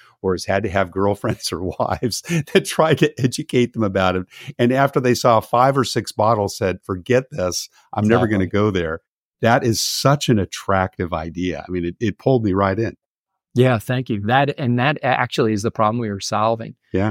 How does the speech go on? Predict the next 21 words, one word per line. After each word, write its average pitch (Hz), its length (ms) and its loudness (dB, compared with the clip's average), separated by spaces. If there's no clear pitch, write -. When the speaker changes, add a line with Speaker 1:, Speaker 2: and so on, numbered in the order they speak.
Speaker 2:
And 123 80 0
when 139 100 4
I 156 40 4
was 180 100 4
in 196 80 6
Speaker 1:
Right. 127 100 4
Speaker 2:
Europe, 110 440 0
I 110 80 -8
mean, 110 280 -6
a-, - 60 -10
and 110 320 -6
when 104 120 -4
I 113 60 -2
was 110 160 -4
in, 107 380 -2
in 104 320 -6
with 98 240 -6
Purchase - 280 -2
Point 110 300 -8
in 101 300 -4
Asia, 104 460 0